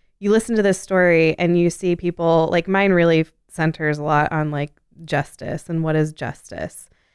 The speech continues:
And I'm listening to this story and I'm reading about this story the first time I heard of it. And I'm just thinking, like, it's so cool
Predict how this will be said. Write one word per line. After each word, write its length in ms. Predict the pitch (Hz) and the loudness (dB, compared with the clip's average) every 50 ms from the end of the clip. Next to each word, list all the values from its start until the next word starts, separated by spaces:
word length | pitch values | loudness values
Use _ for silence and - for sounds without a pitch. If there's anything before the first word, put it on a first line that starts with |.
| _ _ _ _ _ _ _ _ | _ _ _ _ _ _ _ _
And 100 | 220 214 | 0 0
I'm 140 | 220 220 226 | 2 4 4
listening 640 | 262 311 - - 302 269 233 226 214 214 214 185 - | 2 2 0 0 0 2 2 4 2 2 2 -2 -4
to 100 | - 214 | -4 -2
this 200 | 196 190 185 185 | 0 0 0 0
story 580 | - - - 208 202 185 175 170 165 180 180 185 _ _ _ _ _ _ _ _ _ _ _ _ _ _ | -2 -4 0 2 4 4 4 4 4 4 2 0 _ _ _ _ _ _ _ _ _ _ _ _ _ _
and 80 | 185 196 | 0 2
I'm 140 | 196 190 | 4 4
reading 260 | 202 220 233 233 220 208 | 4 4 4 4 4 4
about 240 | 190 180 160 - | 4 2 2 0
this 160 | - 175 175 - | 0 -2 -4 -4
story 640 | - - 190 180 175 165 160 160 160 160 165 175 170 - _ _ _ | -4 -2 0 2 2 2 2 0 2 2 2 0 0 -4 _ _ _
the 80 | - 175 | -10 -4
first 260 | - 180 175 - - | -2 -2 -2 -2 -4
time 140 | - 170 160 | -6 -4 -4
I 300 | 156 151 151 151 156 165 - - _ | -2 -2 -2 -4 -6 -8 -12 -16 _
heard 160 | - 240 247 190 | 0 2 2 2
of 80 | 165 | 2
it. 300 | 160 156 156 160 - - - | 2 4 4 4 2 2 0
And 140 | 190 185 | 0 2
I'm 80 | 185 185 | 2 2
just 180 | 185 202 190 - | 0 -2 -4 -2
thinking, 300 | 208 196 185 185 185 180 | -4 -2 -2 -2 -4 -2
like, 320 | 165 156 147 - _ _ _ _ _ _ _ _ _ _ _ _ | -2 -2 -2 -4 _ _ _ _ _ _ _ _ _ _ _ _
it's 240 | 214 208 202 - - | -2 -2 -2 -4 -12
so 920 | - - - - - 226 214 208 208 214 220 220 226 233 240 247 254 262 _ _ _ _ _ _ _ _ _ _ _ _ _ _ _ _ _ _ | -16 -14 -14 -6 -2 2 4 4 4 4 4 4 6 6 6 4 2 0 _ _ _ _ _ _ _ _ _ _ _ _ _ _ _ _ _ _
cool 800 | - - - - 202 180 175 165 180 196 220 247 269 277 277 | -16 -14 -6 -4 0 2 4 6 6 6 6 4 4 2 0